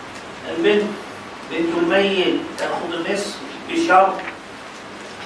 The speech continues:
طيب، ما هما؟ أن لا يكون لها مماثل وأن لا يكون لها معصب. من هو معصب البنت؟ الابن، أخوها. ومن هو المماثل للبنت؟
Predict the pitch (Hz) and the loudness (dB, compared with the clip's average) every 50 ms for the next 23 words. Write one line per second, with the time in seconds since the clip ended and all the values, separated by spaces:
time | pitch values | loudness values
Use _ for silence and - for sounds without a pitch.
0 | - 190 190 190 190 196 190 185 170 - - - - - 180 - 226 185 185 190 | 4 8 8 8 8 6 4 2 0 2 2 2 4 4 4 6 6 6 8 8
1 | 190 202 208 208 208 - - - - - - - - - - 151 156 160 160 165 | 8 8 8 4 2 -2 -6 -8 -10 -12 -12 -10 -4 0 2 4 6 6 8 8
2 | 165 165 165 165 170 185 185 180 170 165 170 170 170 175 180 190 202 196 175 170 | 8 6 6 4 2 2 2 2 4 6 8 8 8 8 6 6 6 4 2 2
3 | 160 156 165 156 151 151 147 135 123 123 135 139 147 151 156 160 165 165 165 160 | 2 2 4 4 2 2 2 2 2 4 4 4 4 4 2 4 4 4 4 4
4 | - - - 359 - - 170 165 - - - - - - 233 226 - - - - | 2 4 2 2 4 6 6 6 8 8 8 8 8 6 4 2 0 -4 -8 -10
5 | - - - - - - - - - - - - - - 131 - 143 - 180 165 | -10 -12 -12 -12 -12 -12 -12 -12 -12 -12 -12 -12 -12 -10 -4 0 2 4 6 6
6 | 165 165 170 - - - - 190 185 185 180 170 - - - - - - - - | 6 4 2 -2 -4 2 8 8 8 10 8 4 0 -2 -4 -6 -6 -6 -8 -10
7 | - - - - - - - 185 190 196 190 196 202 190 190 170 180 190 190 - | -12 -12 -12 -12 -12 -4 0 2 2 4 6 6 6 6 6 8 8 6 6 4
8 | 196 196 185 180 180 180 180 185 185 185 185 185 185 185 - - - - - - | 2 4 6 6 6 8 8 8 8 8 6 2 -2 -4 -6 -8 -10 -10 -10 -12
9 | - - - - - - - - - - - - - - - - - - - - | -12 -12 -12 -12 -12 -12 -12 -10 -10 -10 -10 -10 -10 -10 -10 -6 0 6 8 8
10 | 226 240 - - - - - - - - - - - - 202 - - - - - | 10 8 8 6 2 2 0 -4 -8 -8 -8 -6 -2 2 4 6 6 6 4 2
11 | - - - - - - - - - - - - - - - - - - - - | 0 -4 -8 -10 -12 -14 -14 -14 -14 -14 -14 -14 -14 -14 -14 -14 -14 -14 -12 -10
12 | 139 143 143 147 143 139 143 143 139 139 139 139 135 139 180 180 180 190 190 185 | -6 -2 0 0 0 0 4 8 8 10 8 8 6 4 4 4 6 6 6 8
13 | 185 190 190 190 196 196 190 190 185 180 - 185 185 180 - 185 185 190 190 190 | 8 6 6 8 8 8 6 6 4 4 4 4 4 4 6 6 6 6 6 2
14 | - | -2